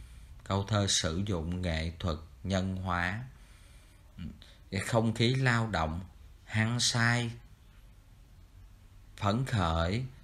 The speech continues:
của những con người lao động mới làm cho thiên nhiên cũng thổn thức, hòa nhập cùng với họ. Từng đợt sóng biển lùa,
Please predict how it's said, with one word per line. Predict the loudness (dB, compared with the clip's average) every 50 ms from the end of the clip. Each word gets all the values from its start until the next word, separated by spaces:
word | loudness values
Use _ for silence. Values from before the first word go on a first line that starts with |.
| -20 -20 -20 -20 -20 -20 -20 -18 -16 -8
của | -4 0 2
những | 2 2 2 2 0 0
con | 2 2 2 2
người | 2 2 0 0 0
lao | 0 0 0 0 0
động | -2 -4 -4 -4 -4 -2
mới | -2 0 0 0 0 -2 -4 -6 -8 -10 -16 -18 -18 -20 -18 -12 -6
làm | -2 0 0 0 0 -2 -2
cho | 0 0 0 0 2
thiên | 4 4 4 6 4
nhiên | 4 4 4 4 4 2
cũng | 0 -2 -2 -2 -2
thổn | -2 0 0 0 0 0 -2 0
thức, | 2 2 2 2 -2 -12 -18 -20 -20 -18 -16 -12 -4
hòa | 0 2 2 2 2 0 0
nhập | 0 0 0 -2 -4 -6 -6 0
cùng | 2 2 2 2 -2 -4 -2
với | 0 0 0
họ. | 0 0 0 0 0 0 -2 -4 -6 -8 -10 -12 -14 -14 -16 -18 -18 -20 -20 -20 -20 -20 -20 -20 -20 -20 -20 -12 -2 4
Từng | 4 4 4 4 2 2
đợt | 2 2 2 2
sóng | 2 0 2 2 0 0 0 2
biển | 2 2 2 2 0 -2 -2 -4 -4 -8 -8 -8
lùa, | -4 -2 0 2 2 2 2 0 0 0 -2 -4